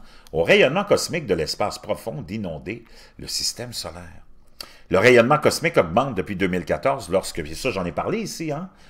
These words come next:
beaucoup. Depuis trois à quatre ans, on a une augmentation d'à peu près dix-neuf pour cent du rayon cosmique galactique.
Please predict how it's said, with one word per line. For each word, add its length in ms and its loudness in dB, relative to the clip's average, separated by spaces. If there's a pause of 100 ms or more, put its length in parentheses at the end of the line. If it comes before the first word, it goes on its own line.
beaucoup. 380 -2 (640)
Depuis 400 -8
trois 240 6
à 60 6
quatre 260 2
ans, 160 0
on 40 4
a 40 4
une 220 0
augmentation 520 2
d'à 80 4
peu 80 0
près 140 0
dix-neuf 480 -4
pour 140 -2
cent 180 -4
du 80 0
rayon 240 0
cosmique 380 -4
galactique. 680 -8